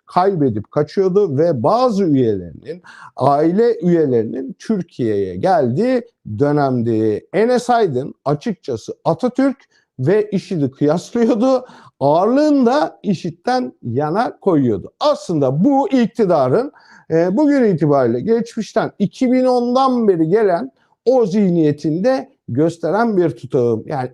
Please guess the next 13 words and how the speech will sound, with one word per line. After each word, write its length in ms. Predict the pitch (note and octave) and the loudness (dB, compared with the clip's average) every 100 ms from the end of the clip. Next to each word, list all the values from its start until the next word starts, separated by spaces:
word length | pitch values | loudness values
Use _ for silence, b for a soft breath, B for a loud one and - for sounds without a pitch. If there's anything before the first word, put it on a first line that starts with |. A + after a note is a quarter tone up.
| - | -2
işitçilerle 1000 | C4+ A3+ A3+ - - G3 D#3+ D3 C3 C3 | 0 2 0 -2 -2 0 2 2 0 2
yapılan 520 | F#3 A3 F#3+ D#3 D#3 | 2 0 0 0 0
ortaklıkları 1000 | - G3 G3+ A3+ G3+ - G#3 - G#3 G3 | -2 -2 0 -2 -2 -4 -8 -2 0 2
da 220 | G3 C4+ B3+ b b - | 2 0 -2 b b -4
bir 120 | D3+ | -4
taraftar 800 | D3+ E3 D3+ D#3 - F#3 F3+ D#3 | -2 0 2 0 0 0 0 0
üzerinden 720 | B2 B2 C3 B2+ C3 E3+ A#3 F#3+ | -2 0 0 0 -2 0 0 2
görebilirsiniz. 800 | D3+ C#3+ C3 A2+ - - E2 E3+ | 2 2 0 -2 -4 -12 -10 0
Dünkü 640 | A#3 E4 C4+ - D3+ E3+ b b - | 2 2 2 2 0 -2 b b -2
Bursaspor 680 | A3 D4 A#3 F#3 - E3+ C#3+ | 0 0 0 -2 -4 -2 -2
maçı 340 | F3+ A3+ - | -2 -6 -6
tribünlerinde, 800 | - A#3+ A3+ E3+ C#3 C3 E3+ C4+ b b b | -4 -2 0 0 -2 -2 -2 -4 b b b
e, 60 | - | -6